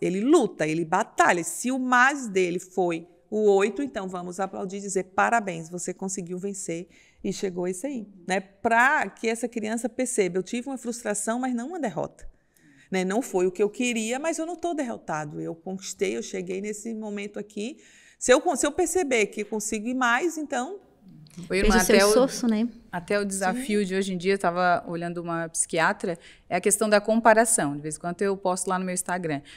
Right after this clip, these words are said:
Speaker 2: Então, assim, eu não posso me comparar com a Sinara, porque ela é uma pessoa, nem com a Ju, que é outra, nem com a senhora, que é outra.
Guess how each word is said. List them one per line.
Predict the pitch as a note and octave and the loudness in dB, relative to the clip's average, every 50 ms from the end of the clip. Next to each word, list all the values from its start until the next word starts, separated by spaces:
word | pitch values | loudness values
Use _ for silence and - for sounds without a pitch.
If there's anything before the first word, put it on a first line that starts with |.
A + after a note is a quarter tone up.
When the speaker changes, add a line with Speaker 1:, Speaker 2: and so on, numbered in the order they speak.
| - - _ | -20 -16 _
Speaker 2:
Então, | - F3+ | -2 0
assim, | G#3 G#3 - A#3+ | 2 2 4 4
eu | A3+ | 4
não | C#4+ F4+ | 4 4
posso | - F4+ E4+ F4 F4 E4 D4+ | 8 8 8 8 6 2 -2
me | C#4 | 0
comparar | - C4+ B3+ A#3 A#3+ A3+ G#3 G3 F3 F3 F3 - - | 0 0 4 8 8 8 10 10 8 6 4 2 -4
com | G3 F#3 | -6 -6
a | F3+ F3+ | -4 -4
Sinara, | - A#3+ A#3+ B3+ B3+ C#4 - - | -2 0 2 4 4 4 2 0
porque | - - F3 | -2 -2 -2
ela | D#3 | -2
é | D#3+ | -2
uma | D#3 D3+ D3 | -2 -4 -4
pessoa, | - - F#3+ - - - G#3+ G#3 G#3+ A#3 A#3 | -4 -2 0 2 2 2 4 4 4 4 2
nem | G#3+ F#3 D#3+ D#3+ | 2 0 -4 -4
com | D#3+ - | -2 -2
a | E3+ F3 | -2 -2
Ju, | E3+ F3+ F3 | -2 -6 -10
que | F3 - G#3 | -4 0 2
é | G3+ | 2
outra, | G3+ G3 G3 G3+ - G#3 G3+ G3 | 2 2 0 -2 -4 -4 -4 -4
nem | E3 D#3 | -4 -6
com | D#3 - | -8 -8
a | F3 | -10
senhora, | - - F3 F3 F3+ | -10 -8 -8 -8 -2
que | - B3 | 4 6
é | B3 | 6
outra. | A#3 G#3 - - E3 | 6 6 4 -2 -10